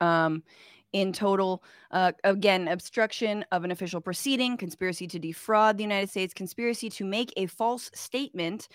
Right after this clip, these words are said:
uh, and inciting, assisting, or giving comfort to an insurrection. Lots of comfort, lots of comfort.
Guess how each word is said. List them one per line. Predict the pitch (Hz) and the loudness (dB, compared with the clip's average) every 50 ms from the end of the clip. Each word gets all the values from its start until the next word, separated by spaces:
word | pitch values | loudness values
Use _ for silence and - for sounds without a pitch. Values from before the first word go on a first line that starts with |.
| - - - - - - | -20 -20 -20 -20 -12 -6
uh, | - 185 190 185 - - | -2 0 2 0 0 0
and | 196 214 220 | -2 -2 -2
inciting, | 196 220 220 - - - 262 254 277 269 277 277 277 277 - - | -2 -4 -6 -4 -4 -2 -2 0 0 0 0 0 0 -2 -2 -4
assisting, | 214 - - - 220 - - - 220 220 202 | -6 -6 -4 -4 -4 -4 -4 -4 -4 -4 -2
or | - 196 196 | -4 -4 -2
giving | 185 190 185 190 190 185 | -2 -2 -2 -2 -4 -4
comfort | - - - 262 247 233 - 208 190 175 - - _ - | -6 -8 -6 -6 -6 -4 -2 -4 -4 -4 -4 -8 _ -10
to | - - 220 196 | -6 -4 -2 -2
an | 165 185 | 0 0
insurrection. | 185 180 180 - - 180 170 165 160 160 - - 160 - - - | 0 -2 -2 -4 -4 -2 -2 -2 -2 -4 -6 -10 -10 -12 -12 -8
Lots | - 160 175 180 180 180 175 - - - | -4 -2 0 2 0 0 -2 -6 -14 -14
of | 175 156 - | -14 -14 -14
comfort, | - 143 120 110 - - 101 - - - | -14 -12 -12 -12 -12 -12 -14 -12 -12 -12
lots | 147 156 165 170 170 170 175 175 175 175 - - | -10 -8 -6 -4 -4 -4 -4 -4 -6 -8 -10 -14
of | 175 170 - | -14 -14 -12
comfort. | - 185 202 165 165 160 - 165 165 165 165 160 | -12 -10 -8 -8 -8 -8 -8 -8 -6 -6 -8 -8